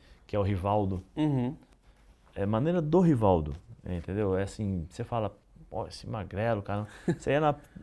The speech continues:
Speaker 1: Ele dava caneta em você. Você chegava perto dele, ele dava o tapa na frente, você não pegava.
Speaker 2: Sim.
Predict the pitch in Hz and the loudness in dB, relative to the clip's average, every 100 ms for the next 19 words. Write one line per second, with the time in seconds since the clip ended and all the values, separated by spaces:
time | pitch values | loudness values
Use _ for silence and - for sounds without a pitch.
0 | - 120 117 123 123 123 113 107 101 87 | -6 -2 2 2 2 0 0 0 0 -2
1 | - 85 73 - - - - - - 120 | -2 -8 -8 -16 -20 -20 -20 -20 -8 -4
2 | - 143 143 143 120 117 131 127 113 135 | 2 4 4 4 0 2 2 2 4 4
3 | 135 - 110 110 101 92 123 123 117 123 | 2 0 0 2 0 0 -4 -4 -4 -2
4 | 135 104 101 101 80 - 120 110 | -2 2 2 2 -2 -6 -4 -4